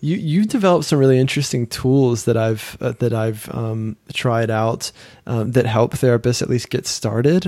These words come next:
on writing. Um, is it, it's either an about page or a home page. Um, tell, tell us a bit, a, a bit,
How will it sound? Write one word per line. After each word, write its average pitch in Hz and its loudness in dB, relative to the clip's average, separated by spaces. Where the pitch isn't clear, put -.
on 117 2
writing. 113 0
Um, 117 -6
is 120 -2
it, - -2
it's 131 -2
either 127 2
an 113 -2
about 127 -2
page 139 2
or 123 2
a 113 0
home 131 2
page. 127 -2
Um, 120 0
tell, 180 0
tell 202 0
us 233 -2
a 233 4
bit, 165 -4
a, 143 0
a 147 -4
bit, 131 0